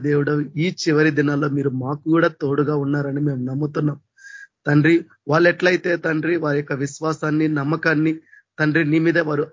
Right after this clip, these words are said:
ఆధారపడిన ఆయన ప్రభ, వాళ్ళ శత్రువుల మీద విజయం పొందినరో తండ్రి, అలాంటి విశ్వాసము, నమ్మకము, అలాంటి నిరీక్షణ, ఆధారం ప్రభ నీ మీద మేము కూడా ఆధారపడి తండ్రి మేము పోరాడుతుంది శరీరులతో కాదు, ఆకాశ మండల దురాత్మల సమూహములతోటి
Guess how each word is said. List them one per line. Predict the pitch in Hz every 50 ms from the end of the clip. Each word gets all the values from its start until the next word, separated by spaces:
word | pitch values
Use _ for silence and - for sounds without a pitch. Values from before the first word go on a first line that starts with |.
| 135 131
ఆధారపడిన | 143 143 165 160 160 156 160 151 151 147 147 147
ఆయన | 143 143 143 143 - 147
ప్రభ, | 131 139 127 139 151 156 156 - _ - - _ _ -
వాళ్ళ | 143 151 151 147 -
శత్రువుల | 156 147 147 - 180 185 175 165 160
మీద | 165 156 160 156 139
విజయం | 143 131 143 160 156 156 147
పొందినరో | 143 139 147 143 135 143 143 139 139
తండ్రి, | 143 139 139 127 151 151 - - 143
అలాంటి | 139 143 143 147 147 147 127
విశ్వాసము, | 135 131 - - 143 143 139 135 - 151 139 143 143 143 131
నమ్మకము, | 131 131 135 143 135 139 151 143 147 147 147 151 - - - - - _ - 135
అలాంటి | 147 156 160 165 160 170 147 143
నిరీక్షణ, | 143 143 160 160 - - 156 156 160 - - - 135 139
ఆధారం | 147 143 156 151 151 151 151 151
ప్రభ | 151 147 131 147 147 135 131
నీ | 147 165 165
మీద | 165 160 165 156 147
మేము | 147 156 170 156 175
కూడా | 170 165 151
ఆధారపడి | 143 131 147 143 135 - 147 139 139 151 - - _ - - - - _ _ - 147
తండ్రి | 147 143 156 151 151
మేము | 151 143 147 156
పోరాడుతుంది | 143 147 151 151 143 147 147 160 143 143 151 147 -
శరీరులతో | 151 131 143 151 143 156 151 - 147 139 151 147
కాదు, | 139 135 139 151 147 - - 135
ఆకాశ | 139 135 151 151 147 151 160 147 147
మండల | 135 139 139 147 147 143 127 123
దురాత్మల | 123 135 147 147 147 - 156 156 156 147 139 - 147
సమూహములతోటి | 135 143 156 160 175 165 165 165 160 160 - 147 139 135 156